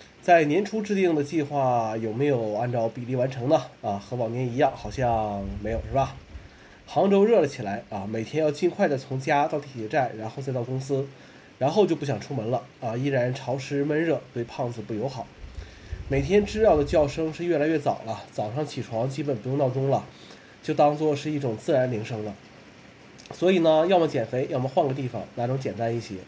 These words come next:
呃，消费了一个很贵的程序 Surge 啊，这周买了mac O S和I O S的版本，非常值得啊。通过这个程序还学习到一些网络知识，也算是一种收获吧。希望有一天我用不上这个程序访问正常互联网的功能。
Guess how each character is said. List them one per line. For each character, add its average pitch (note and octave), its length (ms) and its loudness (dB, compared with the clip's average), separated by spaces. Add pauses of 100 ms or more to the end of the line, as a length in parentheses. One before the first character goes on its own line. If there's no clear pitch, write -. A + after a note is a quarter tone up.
(1040)
呃， C#3 500 4
消 G3+ 200 4
费 G#3+ 160 6
了 F3+ 80 4
一 E3 80 4
个 E3+ 100 2
很 C3+ 180 -4
贵 A3+ 160 0
的 D#3 80 0
程 C3 240 -4
序 C#3+ 200 -2
Surge B2+ 400 2 (100)
啊， G#2+ 240 -6 (160)
这 D3 80 -4
周 C#3+ 140 4
买 B2 180 2
了 A#2+ 260 2
mac C3+ 300 2
O C3+ 60 2
S A#2+ 260 0
和 B2+ 140 -2
I B2+ 180 4
O B2+ 60 2
S A#2 280 -2
的 B2 60 -4
版 A2 240 -4
本， B2 160 0 (640)
非 G#3 100 4
常 G#3+ 160 8
值 E3+ 160 0
得 B2 340 0
啊。 G#2+ 240 -6
通 A3 160 -2
过 G#3 80 6
这 G#3 120 0
个 G3+ 60 2
程 D3 220 -4
序 D3+ 140 -6
还 D#3 140 -2
学 D#3 180 -4
习 E3 80 -8
到 E3 100 4
一 D#3+ 40 0
些 E3 100 -4
网 A2+ 180 0
络 A#2+ 80 -4
知 F3+ 220 0
识， G3 180 -4 (520)
也 A2+ 100 -4
算 C#3+ 180 2
是 C#3+ 80 0
一 C#3 60 0
种 A#2 100 -2
收 C#3 180 -2
获 C#3+ 160 2
吧。 G2 180 -2 (520)
希 - 180 0
望 G3 120 8
有 C3+ 160 4
一 C3 40 0
天 D#3 300 4
我 C3 160 0
用 F#3+ 140 2
不 D#3 100 -2
上 E3 180 2
这 D3+ 120 0
个 C#3 60 0
程 B2 220 -6
序 C3 280 -2
访 A2+ 260 -4
问 B2+ 140 -2
正 C#3+ 160 -2
常 C3 100 -4
互 C#3+ 160 -6
联 D#3 140 4
网 C3+ 160 2
的 A2+ 80 -12
功 A#2 160 -4
能。 G2 80 -6